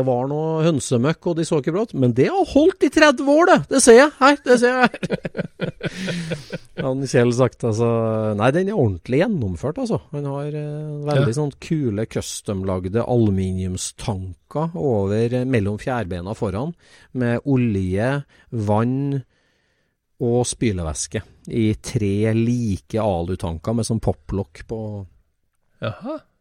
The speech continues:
Speaker 1: Nei, så
Speaker 2: Kult.
Speaker 1: den, den er, den er ordentlig artig, altså, den bilen, det må jeg si. Så, og det er når du da risikert å gå i drifting, så bare tenkte jeg, nei, det, det går ikke an, altså.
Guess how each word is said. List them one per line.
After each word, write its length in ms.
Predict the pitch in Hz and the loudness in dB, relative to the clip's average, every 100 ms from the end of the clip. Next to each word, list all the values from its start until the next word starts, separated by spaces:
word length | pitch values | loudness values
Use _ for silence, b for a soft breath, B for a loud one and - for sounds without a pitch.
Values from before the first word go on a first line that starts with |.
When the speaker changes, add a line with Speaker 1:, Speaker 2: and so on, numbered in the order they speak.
| - | -12
Speaker 1:
Nei, 120 | 113 | -8
så 160 | 175 - | -6 -6
Speaker 2:
Kult. 80 | 156 | -6
Speaker 1:
den, 360 | 156 151 139 | -6 -10 -8
den 180 | 135 123 | -6 -6
er, 340 | 139 156 156 151 | -6 -10 -12 -10
den 220 | 143 160 | -10 -8
er 40 | |
ordentlig 720 | 147 95 85 - 165 240 247 - - | -8 -8 -12 -12 -10 -8 -10 -12 -20
artig, 360 | 196 _ - 214 | -20 _ -10 -10
altså, 200 | 240 180 | -8 -10
den 120 | 170 | -8
bilen, 160 | 131 - - | -10 -12 -16
det 120 | 156 | -14
må 140 | 165 | -12
jeg 40 | 165 | -12
si. 180 | 160 165 | -12 -14
Så, 500 | - 170 160 156 151 _ b b b b b b | -14 -10 -8 -10 -12 _ b b b b b b
og 140 | 165 143 | -14 -6
det 100 | 139 | -4
er 120 | - | -4
når 180 | 139 127 | -4 -4
du 60 | 123 | -4
da 160 | 120 123 | -2 -2
risikert 540 | 127 - 92 98 92 | -2 -4 -6 -6 -6
å 80 | 113 | -4
gå 160 | 104 101 | -2 -2
i 40 | |
drifting, 880 | 98 95 85 - - - - 120 131 | -2 -4 -4 -8 -16 -20 -10 -6 -6
så 220 | 120 104 107 | -6 -6 -6
bare 200 | 98 85 | -8 -10
tenkte 280 | - - | -14 -16
jeg, 80 | - | -16
nei, 140 | - - - - | -18 -18 -20 -14
det, 300 | 92 87 87 B B B | -12 -12 -14 B B B
det 80 | 95 | -12
går 240 | 80 78 85 | -10 -10 -10
ikke 160 | - | -12
an, 180 | 85 90 | -10 -10
altså. 260 | 101 82 | -10 -10